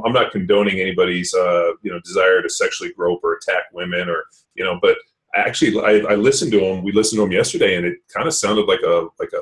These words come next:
thirteen-year-old kid telling lies to his buddies, you know, or, you know, bragging about some bullshit. But, uh, you know, the bigger fact comes down to how come that's the bigger deal, and then we just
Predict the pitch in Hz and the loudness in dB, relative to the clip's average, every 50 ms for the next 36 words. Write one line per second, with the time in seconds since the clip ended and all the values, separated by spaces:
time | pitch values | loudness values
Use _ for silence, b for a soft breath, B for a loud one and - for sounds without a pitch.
0 | - - 117 104 104 - 117 107 101 98 98 95 90 90 - - 110 110 104 107 | -4 0 0 0 0 -2 -2 -2 -2 0 0 0 0 0 -2 -2 0 0 0 -2
1 | - 104 101 101 98 95 92 92 90 95 98 101 - - 104 92 87 - - - | -2 -2 -2 0 0 -2 0 0 0 2 0 0 -2 -4 -4 -4 -4 -4 -4 -2
2 | 110 143 160 - - - - - - _ _ _ _ _ _ - 85 87 90 92 | 0 0 0 -2 -4 -8 -10 -10 -14 _ _ _ _ _ _ -6 -4 -2 0 0
3 | 95 110 113 - - 101 101 95 95 92 98 98 101 98 95 92 92 101 95 90 | 0 -2 -4 -4 -2 0 0 0 2 2 2 2 4 4 4 2 2 0 -2 -2
4 | 87 - 90 95 101 104 101 101 95 - 92 90 90 - - 92 - 92 120 139 | 0 0 0 2 2 2 0 0 0 2 2 2 0 -2 -6 -6 -2 0 0 0
5 | - - 87 87 87 - b b b b b _ _ 139 151 147 135 135 139 131 | 0 0 0 0 0 -2 b b b b b _ _ -2 -2 0 0 0 0 0
6 | 123 117 120 135 135 127 117 113 107 104 117 156 214 247 104 - - 101 101 104 | 0 0 0 0 0 2 2 0 0 0 0 0 0 -2 -4 -2 0 0 0 0
7 | 101 - 113 107 104 104 110 110 113 113 113 110 - - 117 113 113 113 110 107 | 0 0 -2 -2 0 0 0 0 0 0 -2 -2 -2 0 2 2 2 2 0 -2
8 | - _ _ - - - 135 139 - 160 139 110 110 131 180 180 - - - 110 | -6 _ _ -8 -4 -2 -2 0 0 0 0 2 2 2 2 0 -2 -4 -2 0
9 | 107 104 104 101 92 101 104 104 113 113 117 107 - - 113 113 117 117 117 120 | 0 0 0 0 0 0 2 4 4 4 4 2 0 -2 -2 0 0 0 0 -2
10 | 117 117 120 113 - | -4 -4 -4 -6 -6